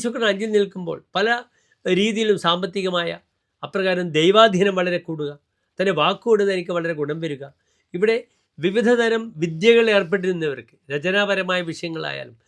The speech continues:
അല്ലെങ്കിൽ മറ്റ് രീതിയിലുള്ള, ആ, സാങ്കേതിക വിഷയത്തിലായാലും സമൂഹത്തിന് ഉപകാരപ്രദമായ പല വിദ്യകളിലും രീതികളിലും ശോഭിച്ച് തനിക്ക് പേരും പ്രശസ്തിയും ഉണ്ടാകും.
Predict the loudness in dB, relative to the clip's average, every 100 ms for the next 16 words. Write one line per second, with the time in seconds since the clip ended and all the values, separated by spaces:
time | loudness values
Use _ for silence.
0 | _ _ -6 -4 -4 -6 -8 -8 -8 -4
1 | -4 -2 -4 -6 -8 -14 _ _ _ _
2 | _ _ -6 0 0 2 2 0 0 -2
3 | -6 -8 -6 -2 -4 -2 -4 -4 -8 -12
4 | -18 _ -6 0 4 4 4 2 2 2
5 | 0 0 -2 -4 -2 -2 -4 -8 _ _
6 | 0 2 2 0 0 4 4 4 2 2
7 | 0 0 2 2 2 0 0 -2 0 -4
8 | -6 -16 -16 _ _ _ _ _ _ -4
9 | -2 -2 0 0 0 -4 -6 -6 -6 -6
10 | -8 -10 -14